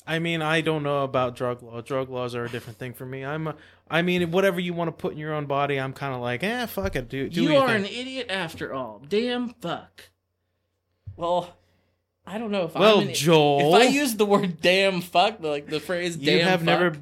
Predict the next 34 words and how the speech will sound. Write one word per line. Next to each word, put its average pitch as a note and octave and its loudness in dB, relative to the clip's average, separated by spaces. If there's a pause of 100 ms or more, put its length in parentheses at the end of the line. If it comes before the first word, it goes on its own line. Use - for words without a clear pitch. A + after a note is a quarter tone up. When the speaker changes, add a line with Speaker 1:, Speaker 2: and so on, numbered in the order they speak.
(140)
Speaker 1:
you D#3+ -4
have F3+ -4
never F#3 -2
been E3 -4
to D#3+ -4
a C#3 -2
gun C#3+ -4
show. D3 -4
You C#3+ -2
have C3 -4
no C#3 -4
idea C#3+ 0
what C3 -2
you're B2 -6
talking B2 -8
about. A2+ -8
Speaker 2:
How B3+ 0
do D4 0
you D#4+ -2
know D4 2
I've F3 4
never C#3+ 0
been C3 -2
to B2+ -6
a A#2+ -12
gun A#2+ -8
show? - -12 (1120)
Speaker 1:
Dumb, C3+ 0
L B2+ -6
O B2+ -4
L. A#2 -6
Speaker 2:
I F#3+ 0
Speaker 1:
Hi. G3+ 6
Speaker 2:
haven't. D3 4